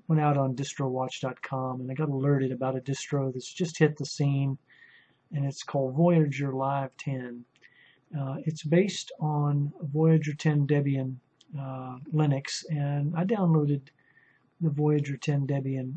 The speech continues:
I three eighty-six iso here, uh, which is two point seven seven six megabytes, or di-, gigabytes rather, in size, and, um, put it in, uh, uh,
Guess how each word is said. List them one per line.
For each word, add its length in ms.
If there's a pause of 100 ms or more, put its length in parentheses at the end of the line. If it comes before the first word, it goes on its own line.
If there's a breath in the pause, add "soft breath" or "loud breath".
I 260
three 260
eighty-six 440
iso 480
here, 300 (680 soft breath)
uh, 360 (280)
which 200
is 180
two 160
point 340
seven 420
seven 380
six 460
megabytes, 800 (400)
or 120
di-, 120
gigabytes 680
rather, 280
in 180
size, 640 (680 loud breath)
and, 400
um, 440 (840)
put 100
it 120
in, 280
uh, 360 (1000)
uh, 200